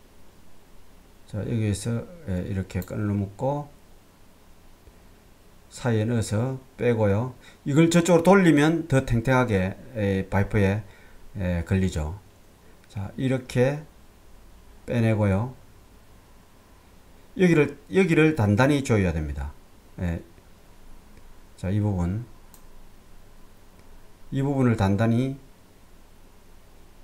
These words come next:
이 부분을 단단히 조여야 돼. 딱 힘을 줘서, 힘을 줘가지고 밑으로 내리고, 그 다음에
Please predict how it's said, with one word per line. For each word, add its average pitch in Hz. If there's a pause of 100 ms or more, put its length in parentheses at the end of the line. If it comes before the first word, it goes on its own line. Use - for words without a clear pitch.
(400)
이 147
부분을 143
단단히 104
조여야 87
돼. 80
딱 - (360)
힘을 165
줘서, 135 (340)
힘을 156
줘가지고 147
밑으로 -
내리고, 104 (340)
그 98
다음에 120